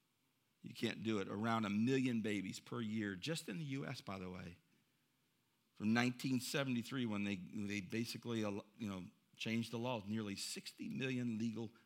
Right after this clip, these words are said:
abortions occurred. That's an average of under, a little under one point three million a year since then, since nineteen seventy-three. That's what happens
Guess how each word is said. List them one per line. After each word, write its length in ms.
abortions 720
occurred. 400
That's 180
an 120
average 320
of 200
under, 380
a 20
little 280
under 180
one 200
point 280
three 160
million 340
a 40
year 260
since 340
then, 280
since 240
nineteen 260
seventy-three. 640
That's 500
what 120
happens 560